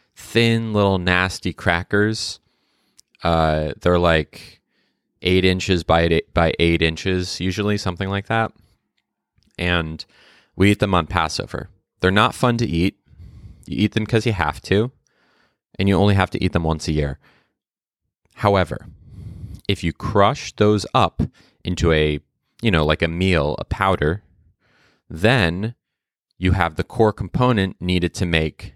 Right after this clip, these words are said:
this and other dishes that people really, really like. Because the main problem with matzah is that it's super dry and flavorless.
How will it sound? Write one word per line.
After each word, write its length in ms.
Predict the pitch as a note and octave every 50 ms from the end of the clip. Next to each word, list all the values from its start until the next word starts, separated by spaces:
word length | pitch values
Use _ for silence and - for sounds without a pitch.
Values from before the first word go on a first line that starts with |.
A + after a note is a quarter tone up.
| _ _ -
this 460 | F2 E2+ G2 A2+ A2 G2+ - - - -
and 220 | F#2 F2 E2+ - - - -
other 520 | G2 G2 E2 F2 E2+ D#2 D#2+ F2 F#2+ - _ _ _ _ _ _ _ _ _ _ _ _ _ _ _ _ _ _ _ _ _ _ _ _ _
dishes 520 | - F#2+ F2 E2 - - E2+ F2+ F#2 F2 -
that 220 | - E2+ E2 -
people 340 | - - E2+ - - F2+ E2
really, 280 | E2+ F2+ F2+ F2+ F#2 F#2
really 300 | F#2+ B2+ D#3+ C#3+ A2 D#2
like. 300 | C2+ - - - - -
Because 300 | G2 F#2 G#2+ G2 F2 F2+
the 60 | F#2+
main 240 | F#2+ G2+ A2+ A#2+ A2
problem 420 | G#2+ A#2 G#2 G2 G2 G2+ F2+ F2
with 120 | E2+ -
matzah 420 | - F#2+ G#2+ C3 C3+ C#3 - - C2+
is 140 | E2 E2 -
that 120 | F#2+ F2
it's 160 | F2 - -
super 300 | - - G#2 F#2+ - G2
dry 640 | E2+ D#2+ E2 D#2+ D#2+ E2 F2+ F2 E2 D2+ D2+ D#2+ -
and 180 | - E2 E2+ E2
flavorless. 720 | - - A#2 B2 A2 F2 D2+ C2+ C2+ C2+ C#2 - - -